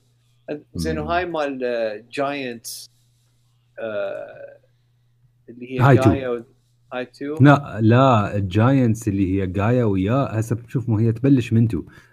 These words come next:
Speaker 2: بس اللي تبدي تتعارك وياهم هاي three، هاي PlayStation three.
Speaker 1: لا، لا، اي مو العركة، بس انت مو تصعد وهذه، هم انا اكو،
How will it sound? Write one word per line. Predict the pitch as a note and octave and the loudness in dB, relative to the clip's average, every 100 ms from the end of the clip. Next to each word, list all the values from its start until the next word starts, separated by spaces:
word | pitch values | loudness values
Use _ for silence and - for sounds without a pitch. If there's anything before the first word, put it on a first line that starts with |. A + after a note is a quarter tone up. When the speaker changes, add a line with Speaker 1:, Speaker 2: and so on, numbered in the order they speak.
| - | -6
Speaker 2:
بس | F#2 - - _ _ _ - | -6 -6 -16 _ _ _ -6
اللي | G2 G2 | -2 -2
تبدي | F#2+ G#2+ F#2+ G2+ G2 | 0 -2 0 0 0
تتعارك | - G#2 F#2 C3 C3+ - | -4 -4 2 4 4 4
وياهم | A#2 C#3+ A2+ E2+ F#2+ B2 A2+ | 6 8 6 2 0 0 -2
هاي | F#2+ F#2+ | -2 -4
three، | F2+ A2+ E2+ - _ _ _ - | -2 -2 -2 -8 _ _ _ -14
هاي | E2 | -10
PlayStation | F2+ - F#2 F2 F2+ | -10 -10 -12 -12 -12
three. | F2+ - _ _ _ _ _ | -12 -14 _ _ _ _ _
Speaker 1:
لا، | D#3+ F3 D#3 | -4 -2 -4
لا، | C#3 | -6
اي | E3+ | -8
مو | F3 F#3+ | -6 -8
العركة، | D#3+ C#3+ - | -8 -10 -10
بس | B2+ - | -14 -12
انت | - | -12
مو | D3 | -10
تصعد | E3+ F3 - D#3+ D3+ | -10 -12 -10 -8 -8
وهذه، | C#3+ C#3+ D3 C#3+ E3 | -8 -8 -8 -10 -10
هم | F3+ | -8
انا | D#3+ | -8
اكو، | - D#3+ | -8 -10